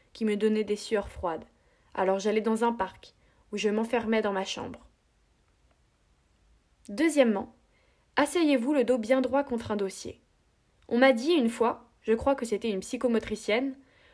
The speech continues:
que lorsque le dos était collé à un dossier, le corps avait la sensation d'être en sécurité. Et le plus souvent, c'est la peur d'être en danger vital qui déclenche les crises de panique. Donc installez-vous confortablement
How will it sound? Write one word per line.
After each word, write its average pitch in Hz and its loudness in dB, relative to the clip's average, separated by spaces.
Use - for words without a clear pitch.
que 247 6
lorsque 294 4
le 285 2
dos 294 -2
était 247 -2
collé 269 2
à 233 2
un 185 0
dossier, 208 -2
le 226 2
corps 294 4
avait 226 2
la 196 2
sensation 233 -4
d'être 202 -4
en 175 -12
sécurité. - -8
Et 233 6
le 233 8
plus 302 -2
souvent, 247 0
c'est - 0
la 208 4
peur 311 2
d'être 240 6
en 208 -2
danger 240 2
vital 226 -4
qui - -10
déclenche 226 -4
les 175 -6
crises 226 -6
de 190 -4
panique. 165 -10
Donc 196 -6
installez-vous 285 2
confortablement 247 -2